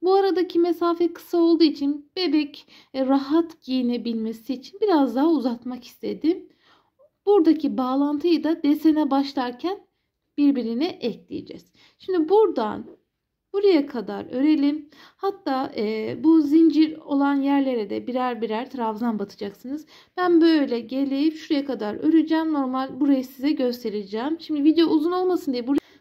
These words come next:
bakın hanımlar, şimdi yedi tane zincir çekmiştik. Yedi trabzan yaptık. Bakın koltuk altını oluşturduk.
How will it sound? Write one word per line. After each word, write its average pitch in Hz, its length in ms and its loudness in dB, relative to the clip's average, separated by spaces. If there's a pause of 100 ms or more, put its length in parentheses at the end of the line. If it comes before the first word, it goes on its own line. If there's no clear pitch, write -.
(120)
bakın 320 280 4
hanımlar, 214 480 -4
şimdi 277 380 0
yedi 311 220 4
tane 285 380 -2
zincir 269 360 2
çekmiştik. 269 800 -8
Yedi 285 300 0
trabzan 226 560 -2 (100)
yaptık. 185 480 -6
Bakın 226 260 -10
koltuk 262 420 -4
altını 214 720 -6 (500)
oluşturduk. 220 1080 -2